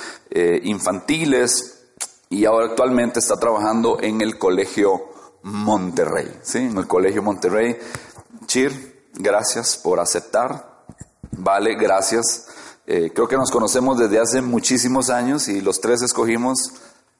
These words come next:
la misma carrera, ¿verdad? Yo pulseé ingeniería eléctrica, pero el examen de aptitud no lo pegué.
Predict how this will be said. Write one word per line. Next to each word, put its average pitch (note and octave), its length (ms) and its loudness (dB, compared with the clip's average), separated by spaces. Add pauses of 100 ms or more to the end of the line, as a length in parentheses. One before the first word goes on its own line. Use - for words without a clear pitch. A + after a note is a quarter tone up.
(140)
la G#2+ 160 2
misma C3+ 380 0
carrera, C3+ 560 0
¿verdad? G#2+ 220 2
Yo B2+ 180 2
pulseé C3+ 680 2
ingeniería A2 540 2
eléctrica, D3 640 0 (840)
pero G#2+ 420 2
el G#2+ 240 4
examen C#3 480 2
de C#3+ 80 4
aptitud C#3 540 0 (580)
no A2+ 320 0
lo A#2+ 180 2
pegué. G2+ 320 0